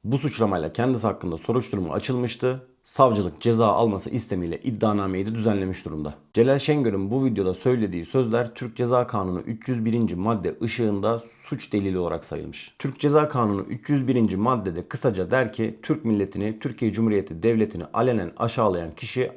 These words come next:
altı aydan iki yıla kadar hapis cezası alır." Tabii Celal Şengör de bu dosya özelinde kendisini savunacaktır. Hatta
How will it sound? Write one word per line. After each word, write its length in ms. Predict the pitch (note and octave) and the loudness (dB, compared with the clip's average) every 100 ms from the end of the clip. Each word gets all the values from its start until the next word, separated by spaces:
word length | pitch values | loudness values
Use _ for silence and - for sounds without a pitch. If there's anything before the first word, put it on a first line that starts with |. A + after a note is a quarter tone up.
| - | 2
altı 260 | A#2+ A#2 | 2 2
aydan 260 | F2+ F2 F2+ - | -2 -2 -6 -8
iki 220 | A#2+ B2+ | -4 0
yıla 220 | G2+ F#2 | 0 0
kadar 340 | - A2+ A#2+ A2 | 0 0 0 -2
hapis 260 | A2+ G2 | -6 -4
cezası 380 | G2 F2 E2 D#2+ | -4 -4 -4 -6
alır." 280 | D#2 - - _ - | -8 -12 -20 _ -2
Tabii 200 | C#3 D3+ | 0 4
Celal 240 | C3 C3+ | 6 6
Şengör 360 | C3+ C3+ C#3 B2+ | 4 2 2 0
de 100 | C3 | 0
bu 60 | |
dosya 400 | B2+ C3 C3+ B2 | 0 0 2 2
özelinde 600 | - A2+ B2+ B2 B2 - - | 2 0 2 2 2 0 -2
kendisini 380 | B2 A#2+ A2+ A2+ | -2 -2 -2 0
savunacaktır. 580 | A#2+ A2+ G#2+ F2+ - | 2 2 2 0 -4
Hatta 560 | A2 A2 - A2 G#2+ | -2 -4 0 2 2